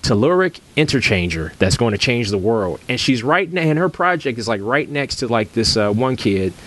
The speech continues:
Um, and this one black kid, the, like, this black kid cracks me up because, like, he never says, like, complete sentences. Every time she says something, like, big and bold, he's like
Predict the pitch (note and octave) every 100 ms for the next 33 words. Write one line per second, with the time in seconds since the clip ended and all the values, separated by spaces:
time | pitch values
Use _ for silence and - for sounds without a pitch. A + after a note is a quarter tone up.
0 | - - - - - A2 G#2+ A2 A2 A#2
1 | A2 - C3 D3 C3 C#3 C3+ C#3 A2+ A2+
2 | A#2 A2+ A2 - A#2+ - - D3 - C3
3 | A#2+ A2 B2 G#2+ A2+ B2 A#2+ D#3 D#3 C#3
4 | B2+ A#2 G2+ A2+ - A#2+ - A2+ F2+ -
5 | - - - - - - D3+ F3+ G3+ F#3
6 | F3 D#3+ D3 C3+ D3+ B2 B2 A#2 G#2+ G2+
7 | C3 A#2+ G#2+ A#2+ A2 G#2+ G#2